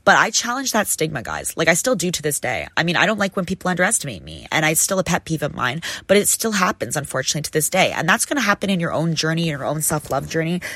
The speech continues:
where people are gonna stereotype you as this one specific thing, and you're gonna be c-, typecast to that.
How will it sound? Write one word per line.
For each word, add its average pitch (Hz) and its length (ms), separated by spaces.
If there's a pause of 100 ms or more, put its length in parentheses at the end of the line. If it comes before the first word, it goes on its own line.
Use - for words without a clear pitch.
where 170 80
people 208 260
are 240 40
gonna 190 220
stereotype 160 760
you 170 140
as 139 120
this - 220
one 139 200
specific - 560
thing, 127 400 (320)
and 151 160
you're 160 140
gonna 262 180
be 226 220
c-, - 120
typecast - 680
to 147 100
that. 117 280